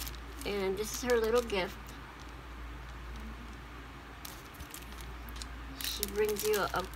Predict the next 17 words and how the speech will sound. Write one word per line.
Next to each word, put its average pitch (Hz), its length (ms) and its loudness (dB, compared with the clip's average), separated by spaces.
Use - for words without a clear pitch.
a 175 80 0
gift, 196 500 0
sends 226 420 4
you 220 80 6
a 190 40 8
gift. 190 320 6
And 175 220 0
let's - 340 -2
see 147 200 0
what 123 100 2
she - 160 -2
gave - 280 -4
us. - 360 -2
It's - 100 -2
her 220 80 6
thank 214 360 6
you 214 280 6